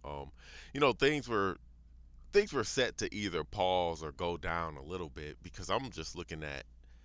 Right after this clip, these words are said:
the, um, Nasdaq, and, I mean, that's a nice, nice little chart from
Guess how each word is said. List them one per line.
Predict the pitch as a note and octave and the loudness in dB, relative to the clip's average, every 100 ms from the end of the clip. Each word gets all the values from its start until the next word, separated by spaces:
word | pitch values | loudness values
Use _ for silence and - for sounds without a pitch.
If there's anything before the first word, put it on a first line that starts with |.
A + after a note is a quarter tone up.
| - - - | -20 -18 -6
the, | E2 D2 C#2 C2+ B1 - - | -4 -4 -6 -8 -12 -18 -10
um, | C#2+ D2 C#2+ C#2 C#2 C#2+ - - - | -6 -4 -6 -8 -12 -16 -18 -18 -6
Nasdaq, | E2+ F2+ F2+ - C2+ C2 - - - - - - - - | 0 2 2 -4 -10 -10 -16 -20 -20 -20 -20 -20 -20 -10
and, | E2+ D#2 D2 C#2 - - - - - - - | -6 -6 -6 -10 -16 -20 -20 -20 -20 -14 2
I | B2+ | 2
mean, | C3 | 4
that's | B2+ - | 0 -2
a | - | -2
nice, | G2+ G#2 - - - - - - | 0 0 0 -8 -12 -20 -20 -4
nice | A2+ G2 G2 | 0 0 0
little | G#2 D#2+ | -2 -2
chart | - C3+ C#3+ - | -2 -2 -2 -6
from | - F#2 E2+ | -2 0 0